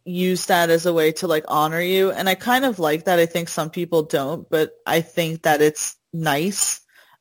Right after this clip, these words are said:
Um, say when Chadwick Boseman passed and, you know, people,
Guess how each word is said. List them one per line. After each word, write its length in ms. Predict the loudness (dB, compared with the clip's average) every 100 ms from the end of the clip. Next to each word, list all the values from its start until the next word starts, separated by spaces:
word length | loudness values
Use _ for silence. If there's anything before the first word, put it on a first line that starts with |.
| 0
Um, 540 | 4 4 2 -2 -6
say 560 | -2 4 6 6 4 0
when 380 | -2 -2 -2 -2
Chadwick 480 | 0 0 -2 -6 -4
Boseman 600 | -2 -2 -4 -8 -8 -6
passed 500 | -4 -2 -2 -4 -4
and, 240 | -4 -6 -14 _ _
you 120 | -4
know, 120 | -2 -2
people, 840 | -4 -4 2 4 6 4 0 -4